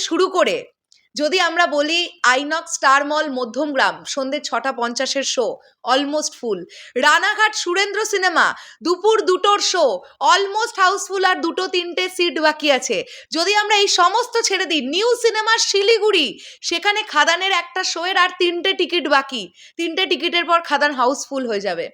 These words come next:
এই পরিমাণ হাউসফুল বোর্ড আমরা দেখতে চলেছি খাদানের ক্ষেত্রে। ভাই, আলাদাই লেভেলের একটা রেসপন্স আমরা বুঝতে পারছি। আমি তোমাদেরকে পুরো বিষয়টা একদম প্রমাণসহ দেখাই। প্রথমেই আগে আমি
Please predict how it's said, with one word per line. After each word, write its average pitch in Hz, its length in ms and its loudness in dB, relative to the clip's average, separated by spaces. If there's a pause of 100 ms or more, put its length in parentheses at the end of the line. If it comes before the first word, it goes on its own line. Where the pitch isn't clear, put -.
(520)
এই 427 100 6 (180)
পরিমাণ 349 360 -2 (140)
হাউসফুল 294 520 0 (140)
বোর্ড 294 280 0 (220)
আমরা 262 180 -2 (120)
দেখতে 233 260 -6 (120)
চলেছি 277 360 0 (180)
খাদানের 247 520 0
ক্ষেত্রে। 220 380 -2 (540)
ভাই, 330 200 6 (240)
আলাদাই 320 500 4
লেভেলের 285 360 -2 (120)
একটা 269 180 -10 (180)
রেসপন্স 277 560 -2 (120)
আমরা 233 160 -4 (140)
বুঝতে 277 320 -2 (100)
পারছি। 247 300 -2 (360)
আমি 269 100 0 (100)
তোমাদেরকে 311 420 0 (120)
পুরো 311 160 0 (180)
বিষয়টা 311 400 2 (380)
একদম 294 220 -2 (100)
প্রমাণসহ 294 520 0 (140)
দেখাই। 339 260 0 (440)
প্রথমেই 466 480 2
আগে 381 180 0
আমি 381 100 -6